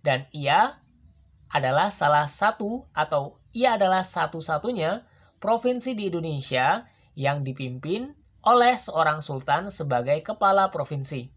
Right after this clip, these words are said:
The word Yogyakarta means, kata Yogyakarta berarti the city of peace and prosperity. Kota yang damai dan makmur. But it is characteristic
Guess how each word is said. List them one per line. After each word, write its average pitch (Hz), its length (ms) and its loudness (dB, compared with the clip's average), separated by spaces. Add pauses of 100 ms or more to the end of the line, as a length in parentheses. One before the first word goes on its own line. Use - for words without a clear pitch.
(880)
The 156 160 4
word 143 400 4
Yogyakarta 220 800 2
means, 165 480 -4 (320)
kata 135 400 0
Yogyakarta 165 720 2
berarti 156 640 0 (320)
the 143 160 2
city 175 560 -6
of - 240 -4
peace 226 400 0
and 226 240 0
prosperity. 185 800 -2 (1200)
Kota 170 720 2 (260)
yang 147 320 0
damai 131 720 2 (320)
dan 170 400 2
makmur. 151 500 -2 (840)
But 202 340 4 (240)
it 247 140 -2
is 262 180 0
characteristic 151 800 -2